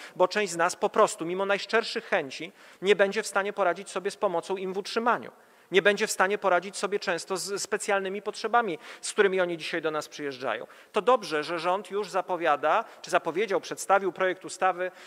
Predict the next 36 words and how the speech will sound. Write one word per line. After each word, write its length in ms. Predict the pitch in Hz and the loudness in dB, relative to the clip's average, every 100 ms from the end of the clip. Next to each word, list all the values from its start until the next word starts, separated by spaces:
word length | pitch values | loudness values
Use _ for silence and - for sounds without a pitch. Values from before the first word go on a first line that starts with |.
| - 170 | -16 -4
y, 180 | 165 | -2
w, 80 | 165 | -2
która 280 | - 190 175 | -2 2 2
zrówna 400 | 156 208 185 185 | 4 0 2 2
Ukraińców 560 | 180 - 175 185 180 170 | 2 2 2 0 -8 -8
przyjeżdżających 640 | - 175 156 170 180 170 | -4 -2 0 -2 -2 -6
do 120 | 160 170 | -2 -2
nas 180 | 175 | -2
z 40 | 156 | -6
obywatelami 600 | 165 170 165 175 180 165 | -2 0 2 4 4 2
Polski 340 | 170 175 - | 0 0 -4
w 20 | 165 | -6
dostępie 400 | 165 180 175 170 | -6 -4 -6 -4
do 120 | 165 | -4
świadczeń 420 | - 185 - 165 | 0 0 -2 -10
publicznych. 760 | 160 160 165 - - - - - | -8 -4 -4 -4 -12 -18 -20 -8
To 80 | 220 | 4
bardzo 280 | 233 226 226 | 6 8 6
dobrze. 340 | 156 - - - - - - | 4 2 -12 -18 -20 -10 -4
Natomiast 340 | 156 180 - | -2 -2 -2
to 80 | 190 | -2
jest 120 | 160 | 2
za 120 | 190 | 2
mało. 320 | 202 127 110 - - - | 4 2 0 -10 -20 -2
Już 140 | 175 | -2
dziś 300 | 147 226 - | 0 -4 -4
musi 260 | 185 214 202 | -4 -4 -4
być 160 | 185 - | -6 -2
projektowany 600 | 190 185 - 180 202 190 | 0 0 2 2 2 0
system 360 | 202 - 202 | -4 -2 -2
wsparcia 580 | - - 220 247 - 185 | -2 4 6 6 4 0
tych 200 | 190 185 | 0 -2
obywateli, 720 | 170 165 156 - 135 143 247 - _ _ _ _ - | -2 0 0 2 -2 -2 -8 -12 _ _ _ _ -14
którzy, 500 | - 214 147 196 202 | 2 4 4 4 6
realnego 520 | 196 185 220 277 160 | 8 8 6 4 2
wsparcia, 640 | - - 131 127 185 233 | -2 -2 0 0 -2 -2